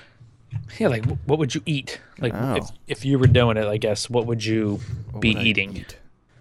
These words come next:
Speaker 1: What would you mukbang on?
Speaker 2: <laughs> I'd be the, I'd be the least cool mukbanger,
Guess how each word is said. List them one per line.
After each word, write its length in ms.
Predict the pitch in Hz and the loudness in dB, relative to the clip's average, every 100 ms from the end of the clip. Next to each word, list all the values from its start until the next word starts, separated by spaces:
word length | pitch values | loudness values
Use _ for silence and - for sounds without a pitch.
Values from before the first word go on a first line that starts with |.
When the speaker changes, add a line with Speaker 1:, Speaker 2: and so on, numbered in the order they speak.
| - | -6
Speaker 1:
What 120 | 117 | 0
would 140 | 127 120 | 4 6
you 100 | 123 | 6
mukbang 600 | 107 113 - - 98 98 | 6 4 4 2 0 -4
on? 260 | 98 98 95 _ - - - 262 - - - - | -6 -8 -12 _ -20 -20 -14 -10 -10 -12 -16 -16
Speaker 2:
<laughs> 320 | - 147 107 - - - - | -8 -6 -6 -10 -20 -20 -6
I'd 120 | 127 | -2
be 80 | 127 | 2
the, 280 | 139 107 - | 2 0 0
I'd 120 | 131 | -2
be 120 | 139 | -2
the 220 | 135 127 123 | -2 -2 -2
least 540 | 117 123 127 - - _ - | -2 -2 -4 -6 -18 _ -6
cool 380 | 117 113 110 | -2 0 0
mukbanger, 800 | 104 107 104 - 98 98 98 98 | 0 -2 -4 -4 -4 -4 -6 -8